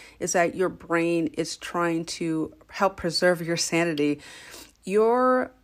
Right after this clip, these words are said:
within your brain, there's a long fibrous tissue called the corpus callosum. And what it does is it divides the left linear logical thinking side from the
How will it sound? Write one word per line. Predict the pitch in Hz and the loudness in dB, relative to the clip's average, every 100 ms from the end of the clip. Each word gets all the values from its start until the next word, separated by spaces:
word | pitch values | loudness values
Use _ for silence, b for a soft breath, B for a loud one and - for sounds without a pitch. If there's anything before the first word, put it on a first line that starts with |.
| _ _ _ | _ _ _
within | 202 202 240 | 0 2 2
your | 269 | 2
brain, | 208 170 151 147 | 0 2 2 2
there's | 151 160 | 0 -2
a | 156 160 - | -2 -4 -6
long | 170 175 190 185 | -2 0 2 0
fibrous | - - 170 170 170 165 | -4 -2 2 2 0 -4
tissue | - - 175 - 160 | -6 -6 -4 -2 -4
called | 156 - 160 160 156 | -4 -2 2 2 0
the | 151 | -6
corpus | - - 180 - - | -4 0 0 -2 -10
callosum. | - 160 151 156 - 143 - B B B | -6 -2 -2 -2 -4 -6 -6 B B B
And | 180 | -2
what | 180 190 | 0 -2
it | 143 | 0
does | 180 175 170 170 - | 2 2 2 -4 -2
is | 165 156 156 - - | 0 0 -2 -6 -4
it | 160 | -2
divides | 170 160 165 165 165 165 | -2 -4 0 2 2 0
the | - 160 | -2 -2
left | 156 165 180 208 - - - | 0 0 -2 -2 -12 -20 -14
linear | 156 175 185 190 185 | -6 -2 0 0 -2
logical | 185 180 165 165 175 185 175 180 | -2 0 0 0 -6 -4 -4 -4
thinking | - - 180 170 - 165 | -8 -2 -2 -2 -4 -4
side | 160 151 147 151 151 B B B _ - | -4 -4 -2 -2 -6 B B B _ -8
from | - 170 165 160 147 - | 2 4 4 2 -2 -6
the | - 170 156 | -2 0 0